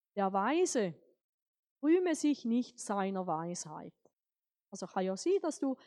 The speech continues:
weiser bist wie andere, aber rühm dich nicht wegen dem. "Und der Starke rühme sich nicht seiner Stärke."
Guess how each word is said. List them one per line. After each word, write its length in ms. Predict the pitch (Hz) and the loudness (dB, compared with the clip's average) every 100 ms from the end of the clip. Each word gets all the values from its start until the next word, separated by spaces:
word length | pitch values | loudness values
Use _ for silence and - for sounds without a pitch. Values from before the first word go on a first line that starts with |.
| - | -8
weiser 460 | 233 214 262 320 269 | -2 0 0 -2 -2
bist 260 | 277 269 311 | -2 -2 0
wie 100 | 294 | 2
andere, 480 | 262 233 202 196 - - - | 4 4 2 -2 -6 -10 -4
aber 220 | 233 233 | -2 4
rühm 280 | 277 302 285 | 4 4 2
dich 200 | 269 220 | -2 -4
nicht 360 | 185 165 - _ _ | -6 -8 -14 _ _
wegen 240 | 196 190 190 | -6 -4 -6
dem. 280 | 180 170 165 _ _ _ | -8 -12 -18 _ _ _
"Und 240 | 294 320 320 | 2 4 4
der 140 | 294 | 0
Starke 760 | - 285 277 339 403 - 339 320 - - | 2 4 6 4 2 2 2 2 -6 -10
rühme 400 | 269 330 370 349 | 4 6 8 6
sich 260 | 330 320 - | 4 4 4
nicht 420 | 285 349 320 - | 4 2 0 -6
seiner 400 | - 226 220 214 | -2 0 0 -2
Stärke." 680 | 185 - 220 240 240 - - | -6 -6 -4 -4 -6 -14 -20